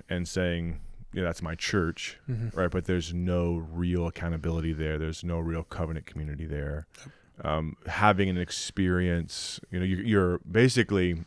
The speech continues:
Speaker 1: all these things, basically benefits of, of salvation, benefits of the community. And so you're kind of receiving that spillover, um, but it's not really yours.
Speaker 2: No, all you have is the T-shirt.
Speaker 1: Yeah, <laughs> exactly.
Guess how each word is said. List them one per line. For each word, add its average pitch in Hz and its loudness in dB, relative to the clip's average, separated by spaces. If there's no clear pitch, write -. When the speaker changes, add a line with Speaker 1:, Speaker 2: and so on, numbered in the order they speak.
Speaker 1:
all 90 2
these 87 0
things, 87 -2
basically 92 2
benefits 98 2
of, 87 2
of 92 6
salvation, 87 2
benefits 101 0
of 87 2
the 87 -2
community. 82 -2
And 92 0
so 107 4
you're 98 8
kind 120 2
of 87 4
receiving 107 4
that 87 4
spillover, 92 2
um, 85 0
but 87 2
it's 101 0
not 92 0
really 71 0
yours. - -6
Speaker 2:
No, 113 -4
all 135 4
you 127 8
have 143 8
is 110 2
the 117 -2
T-shirt. 107 -2
Speaker 1:
Yeah, 107 8
<laughs> 67 -4
exactly. 98 4